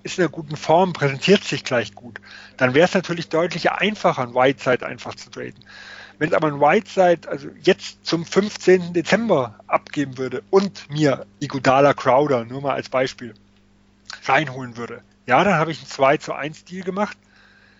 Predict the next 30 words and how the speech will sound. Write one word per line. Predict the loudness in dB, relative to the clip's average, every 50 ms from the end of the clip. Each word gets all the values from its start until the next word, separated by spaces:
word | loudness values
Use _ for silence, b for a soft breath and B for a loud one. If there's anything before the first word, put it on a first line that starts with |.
| b b b _ _ _
aber | -12 -12 -12 -10
wer | -10 -10
spielt | -10 -10 -8 -6 -4
dann | -4 -2
Center? | 0 -2 -2 -2 -4 -8 -8 -10 _ _ _ _ _ _ _ _ _ _ _
Dann | -6 0
habe | 0 2 2
ich | 0 -2 -2 -4
einen | -4 -2 2
Nurkic, | 4 6 6 6 4 2 2 4
der | 4 4
noch | 4 4 0
nicht | -2 0 2
da | 2 4 4 4
ist, | 2 0 -4 B B B B B B B B -4
dann | -2 -2
habe | -2 -2
ich | -4
einen | -4 0
Collins, | 2 4 6 6 4 2 0 -6 -14 -8 _
der | 2 2 2
momentan | 2 0 -4 -6 -4 -4 -4 -4
verletzt | -4 -4 -2 -2 -2 -4 -4 -6 -6
ist, | -6 -6 -8 -14 B B B B B B B B B
dann | 0 2 4
habe | 4 4
ich | 0 2
da | 2 2 4
ein | 4 2 2
Riesenloch. | 0 -2 -6 -8 -10 -14 -8 -8 -8 -8 -8 -16